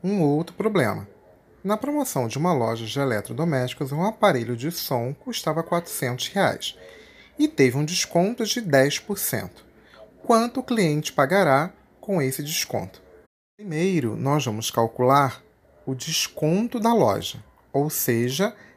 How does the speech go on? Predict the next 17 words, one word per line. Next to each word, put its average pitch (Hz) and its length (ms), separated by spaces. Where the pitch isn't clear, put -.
dez 135 560
por - 320
cento 117 800
de 180 160
quatrocentos. 175 840
Dez 208 400
por - 300
cento 156 640
é 131 100
dez 127 640
sobre 208 460
cem, 113 420
que 254 200
é 156 60
a 117 80
mesma 117 380
coisa 147 580